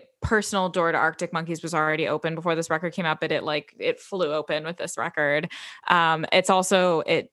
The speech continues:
came out at just the absolute perfect time for the age that I was and the experiences that I was having in life. Um,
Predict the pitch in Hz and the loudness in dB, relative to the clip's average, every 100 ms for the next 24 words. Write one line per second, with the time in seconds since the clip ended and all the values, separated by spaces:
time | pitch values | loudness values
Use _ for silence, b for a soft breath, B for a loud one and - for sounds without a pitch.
0 | - - 190 156 156 139 - 165 170 - | -18 -4 -2 2 2 2 0 -4 -6 -6
1 | 120 160 165 165 147 - 170 156 143 - | -2 -2 -2 -4 -4 -2 -4 -2 -6 -2
2 | 151 147 143 127 - - 160 160 143 147 | 0 0 -2 -6 -6 -4 0 0 0 -2
3 | - 151 139 143 135 139 147 143 156 156 | -2 0 0 2 0 -2 -4 -8 -10 -6
4 | 147 - 160 151 - - 156 - 143 156 | -6 -6 -6 -6 -10 -8 2 2 2 0
5 | 151 151 151 147 143 156 165 - 175 160 | -2 -2 -6 -2 0 0 -2 0 2 2
6 | 147 147 | 0 -4